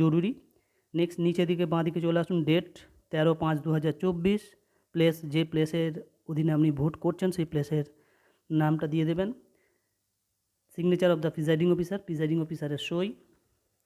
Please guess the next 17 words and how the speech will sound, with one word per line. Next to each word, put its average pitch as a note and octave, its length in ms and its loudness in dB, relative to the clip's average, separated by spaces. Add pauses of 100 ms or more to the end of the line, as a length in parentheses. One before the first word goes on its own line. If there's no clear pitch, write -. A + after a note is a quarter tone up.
(760)
এবং E3+ 120 2 (120)
নিচে E3+ 200 0
আছে F3+ 120 -8 (100)
পোলিং E3+ 300 -2
স্টেশন, F#3+ 320 -4 (800)
যেমন F3 200 2 (100)
এখানে F3 280 -2
আমরা F3 140 0 (120)
ধরে E3 220 0
নিয়েছি F3 260 2 (160)
ওয়ান F3 160 0 (120)
টু F3+ 80 -4 (160)
থ্রি, F#3+ 180 -10 (2000)
আহ, D#3 240 -6
প্রাইমারি F3 480 2 (680)
স্কুল, G3 340 -2 (1900)
রুম D#3+ 140 0